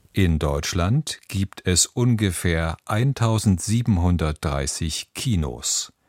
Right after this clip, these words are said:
Im Corona-Lockdown durften die Menschen nicht ins Kino gehen.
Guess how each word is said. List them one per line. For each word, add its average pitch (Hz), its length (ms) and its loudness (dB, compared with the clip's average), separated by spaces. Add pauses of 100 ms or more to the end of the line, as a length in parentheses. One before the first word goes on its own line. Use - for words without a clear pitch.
(480)
Im 90 240 2
Corona-Lockdown 82 1800 0
durften 101 480 0
die 78 160 0
Menschen 76 500 0
nicht 110 320 0
ins 73 380 -2
Kino 90 420 0
gehen. 65 480 -8